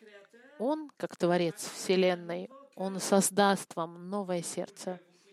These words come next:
чтобы вы смогли жить вечно. Автор послания к евреям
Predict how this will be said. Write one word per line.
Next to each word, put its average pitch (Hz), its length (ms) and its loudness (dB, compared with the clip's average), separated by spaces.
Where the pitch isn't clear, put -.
чтобы 175 420 -2
вы 233 300 0
смогли 175 720 -6
жить 170 260 -6
вечно. 156 400 -14
Автор 190 260 0
послания 196 460 -2
к - 80 -16
евреям 208 480 -2